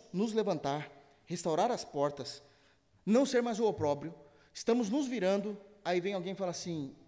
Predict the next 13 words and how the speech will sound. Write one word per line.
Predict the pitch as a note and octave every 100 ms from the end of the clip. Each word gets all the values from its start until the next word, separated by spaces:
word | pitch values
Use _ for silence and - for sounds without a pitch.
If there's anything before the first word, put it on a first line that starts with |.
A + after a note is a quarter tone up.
| - _ _ _ _
"Nossa, | - F3
vocês | C#3+
estão | D3 F#3
se | E3+
rebelando | D#3+ D#3 F#3 F3 D3
contra | D#3+ C#3
Artaxerxes?" | B2+ B2 C#3+ E3 - - _ _ _ _ _ _ _ _ _ _ _ _ _ _ _ _ _ _ _ - -
Porque | G3+ G3 G3
as |
pessoas | F#3+ E3+ G#3 F#3 E3+
nunca, | G3+ G#3+ A#3 G#3 - - C3 G#2+ - - _ _ _ _ _ -
nunca | G3 A3 G#3+ G3
irão | E3+ D3 B2